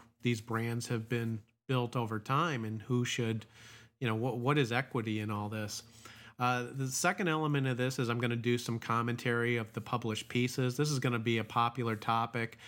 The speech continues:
as we go into the, the N C double A meeting in January. So, uh, again, on, on the blog, on the website,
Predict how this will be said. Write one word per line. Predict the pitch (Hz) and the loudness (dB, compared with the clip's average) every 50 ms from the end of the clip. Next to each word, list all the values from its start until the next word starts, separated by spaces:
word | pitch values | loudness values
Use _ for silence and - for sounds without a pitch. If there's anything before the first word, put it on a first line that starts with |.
| - - - - - _ _ - | -18 -18 -20 -20 -20 _ _ -6
as | 131 113 113 113 107 - | -4 -2 -2 -2 0 0
we | - 117 113 107 104 - - _ - _ _ _ | 2 2 2 0 -2 -4 -12 _ -20 _ _ _
go | - 123 117 120 117 | 0 0 2 2 2
into | 117 113 - - 117 | 0 -2 -2 -2 0
the, | 113 107 107 104 104 104 | 0 0 0 0 -2 -2
the | 117 113 | -2 0
N | 110 113 | 0 0
C | - 120 110 | 0 0 0
double | 117 104 113 110 110 | 0 -2 0 0 0
A | 110 | 0
meeting | 107 107 113 110 110 113 110 110 | 0 0 0 0 0 -2 -2 -2
in | 107 107 | -2 -2
January. | 104 104 113 113 113 113 113 113 113 113 117 113 113 110 113 113 | -2 0 0 0 0 0 0 0 0 0 0 0 0 0 0 -2
So, | - - 123 113 110 110 107 - - - - - - - - - | -2 0 0 0 0 0 -4 -6 -10 -16 -18 -16 -16 -18 -12 -6
uh, | 120 120 113 110 107 110 | -2 -2 0 0 0 0
again, | 131 123 113 127 123 120 | 0 2 4 4 2 2
on, | 120 117 117 117 113 | 2 0 0 -2 -2
on | 120 117 117 | -2 -2 -2
the | 113 110 | -2 -2
blog, | - 120 120 123 127 127 123 123 120 | -2 0 2 4 4 4 2 2 -2
on | 113 113 | -4 -4
the | 110 | -2
website, | 107 123 123 123 117 123 - - 127 120 117 113 113 110 | 0 0 0 0 0 -2 -2 0 0 0 0 0 -2 -4